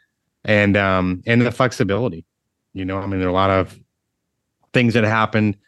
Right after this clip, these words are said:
over the last couple of years too, where, you know, mandates are happening at the federal level, state level, things like that. And I'm, you know, they're not, I'm not gonna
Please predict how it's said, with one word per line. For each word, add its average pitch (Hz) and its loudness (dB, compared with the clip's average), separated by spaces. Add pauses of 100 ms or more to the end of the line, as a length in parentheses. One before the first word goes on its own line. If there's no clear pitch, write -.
(320)
over 98 -6
the 98 -4
last 104 0
couple 107 -4
of - -2
years 101 -2
too, 101 0
where, 95 -2
you 101 -4
know, 95 -4
mandates 98 0
are 98 -2
happening 95 -2
at - -20
the - -20
federal 95 0
level, 95 2
state 95 -2
level, 92 0
things 95 -4
like 95 -2
that. 92 0
And 95 -2
I'm, 95 -4
you 95 -6
know, 92 -6 (140)
they're 104 -4
not, 101 -4 (100)
I'm 98 -4
not 104 -2
gonna 101 0